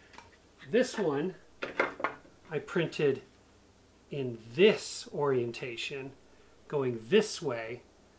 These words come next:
so it was more linear to what would be considered the pressure point going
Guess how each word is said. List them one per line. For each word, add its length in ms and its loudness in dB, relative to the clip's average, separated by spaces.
so 420 -2
it 100 -6
was 200 -8
more 240 2
linear 640 6
to 600 -2
what 160 -4
would 140 -10
be 100 -6
considered 460 -4
the 80 -6
pressure 380 -2
point 400 -6
going 280 -2